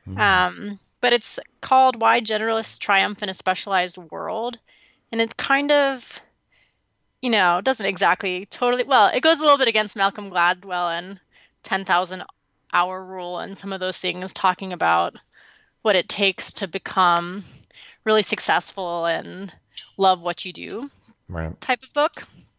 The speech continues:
Speaker 2: with lots of different stories spanning musicians to athletes to you name it. Um, but I tweeted at him 'cause I really needed to read it 'cause I'm someone who just loves going across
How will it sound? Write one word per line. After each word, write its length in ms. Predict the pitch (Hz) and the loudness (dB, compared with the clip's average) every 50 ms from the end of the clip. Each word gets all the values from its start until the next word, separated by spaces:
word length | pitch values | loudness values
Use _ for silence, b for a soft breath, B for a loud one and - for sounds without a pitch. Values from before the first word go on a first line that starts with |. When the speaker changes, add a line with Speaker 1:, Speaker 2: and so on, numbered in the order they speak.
| _ _ - _ _ - | _ _ -20 _ _ -8
Speaker 2:
with 160 | 240 226 - | -6 0 4
lots 240 | 208 196 190 - - | 4 4 4 2 -2
of 60 | 208 | -6
different 280 | 190 190 - 196 185 185 | -8 -8 -8 -10 -12 -12
stories 560 | - - - 180 175 175 180 185 185 185 185 | -12 -10 -8 -6 -4 -4 -2 -2 -4 -4 -6
spanning 640 | - - - - 175 175 175 180 180 175 185 185 185 B B B B B B B | -12 -14 -8 -4 -2 0 0 0 0 -2 -4 -6 -10 B B B B B B B
musicians 680 | - 285 285 254 320 311 - - 277 254 240 233 220 - | 2 2 4 4 4 4 4 4 2 2 0 -2 -6 -4
to 100 | - 233 | -2 2
athletes 580 | 190 175 196 190 - - 202 190 185 185 - - | 2 4 2 2 -2 -6 -10 -10 -10 -10 -12 -12
to 140 | - - 214 | -14 -12 -12
you 100 | 202 196 185 | -12 -14 -14
name 240 | 175 180 185 196 233 | -12 -12 -8 -4 -4
it. 180 | 285 320 - - - _ _ _ b b b b b b b b b | -2 -4 -4 -8 -14 _ _ _ b b b b b b b b b
Um, 340 | - 285 226 233 240 240 240 | -4 0 2 2 2 2 2
but 100 | 226 269 | 2 2
I 80 | 262 262 | 2 2
tweeted 360 | - - 339 349 381 381 277 | 0 0 0 2 2 4 4
at 160 | 247 196 - | 4 2 2
him 240 | 214 202 180 180 190 | -2 -6 -10 -12 -14
'cause 140 | - 233 240 | -4 -2 0
I 60 | 247 | 0
really 380 | 247 226 240 294 320 339 349 330 | 0 -2 -4 -2 0 0 0 0
needed 320 | 311 285 277 285 285 254 | -2 -2 -2 -2 -4 -4
to 140 | - - 247 | -6 -8 -8
read 160 | 226 240 269 254 | -6 -4 0 0
it 200 | 220 190 - - | 0 0 -2 -6
'cause 160 | - 196 - | -10 -8 -8
I'm 120 | 208 202 | -8 -8
someone 360 | 202 - - 226 220 220 220 214 | -8 -8 -8 -6 -6 -6 -6 -6
who 100 | 220 220 | -6 -8
just 220 | 208 202 - - | -8 -8 -8 -6
loves 680 | 208 196 196 196 196 202 190 190 214 214 - - - b b b b b b b b b b _ _ | -2 2 4 4 4 4 0 -4 -8 -8 -8 -8 -10 b b b b b b b b b b _ _
going 300 | - 220 208 208 202 208 | 2 4 4 4 4 2
across 960 | 208 202 - - - 208 190 185 185 185 196 214 - - - - - - b | 0 -2 -2 0 4 6 6 6 6 6 4 2 0 -4 -8 -8 -8 -10 b